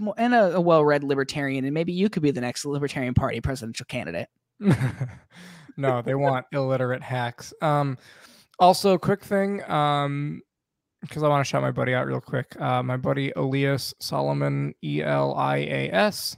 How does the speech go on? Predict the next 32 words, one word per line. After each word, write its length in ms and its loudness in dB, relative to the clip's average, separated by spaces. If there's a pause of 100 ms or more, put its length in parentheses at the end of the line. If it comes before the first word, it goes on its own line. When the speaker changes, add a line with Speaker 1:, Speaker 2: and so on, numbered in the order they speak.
Speaker 2:
Solomon, 560 -2
I 40 -4
think 160 -4
it's 120 -6
Elias 220 0
Solomon 380 0
Music 540 0 (460)
on 1080 0 (920)
several 340 6
different 300 2
platforms, 560 2
but 120 0
I 60 6
know 220 4
on 100 4
his 140 0
TikTok 360 0
and 80 0
Instagram, 560 0
he's 220 0
been 220 -2
putting 280 0
out, 280 0
um, 360 -2
cover 280 2
videos 420 2
of 160 0
Vulfpeck 420 0
songs. 380 -4
Good 180 6
funk 220 8
stuff. 380 2